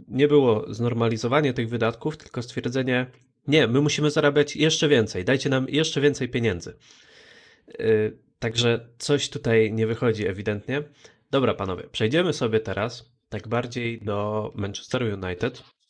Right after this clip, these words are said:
Mm, jak ta cała sytuacja wpłynęła na nich. Wiemy już, że Ed Woodward od przyszłego roku nie będzie wicedyrektorem wykonawczym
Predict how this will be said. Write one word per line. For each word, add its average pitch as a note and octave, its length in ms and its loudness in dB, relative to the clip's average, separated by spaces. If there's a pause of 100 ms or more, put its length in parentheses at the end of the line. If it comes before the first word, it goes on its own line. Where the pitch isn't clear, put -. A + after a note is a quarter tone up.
Mm, F#2 360 -6 (960)
jak G2 260 -4
ta G#2 240 -6
cała G2+ 300 -2
sytuacja G#2+ 500 -6
wpłynęła G2 400 -4
na F2+ 100 -4
nich. B2 240 -6
Wiemy A2+ 280 2
już, G2+ 160 -2
że G2+ 480 -6
Ed A2+ 220 -2
Woodward G2+ 580 -4
od - 140 -8
przyszłego A2 440 -4
roku G#2 260 -4
nie G2 120 -6
będzie G2 380 -4
wicedyrektorem G2 760 -6
wykonawczym F#2+ 680 -8